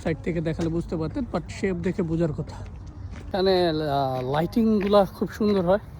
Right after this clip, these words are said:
আর এই যে দুইটা বিল্ডিং আছে দেখতেছেন, এই যে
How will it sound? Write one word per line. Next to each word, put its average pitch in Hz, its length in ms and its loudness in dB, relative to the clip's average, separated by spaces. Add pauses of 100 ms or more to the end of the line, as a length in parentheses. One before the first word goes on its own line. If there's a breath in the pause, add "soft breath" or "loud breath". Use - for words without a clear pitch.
(680 loud breath)
আর 139 260 2
এই 160 100 2
যে 185 160 4
দুইটা 170 240 2
বিল্ডিং 165 460 0
আছে 175 200 0
দেখতেছেন, 147 420 -6
এই 156 100 -2
যে 151 140 -8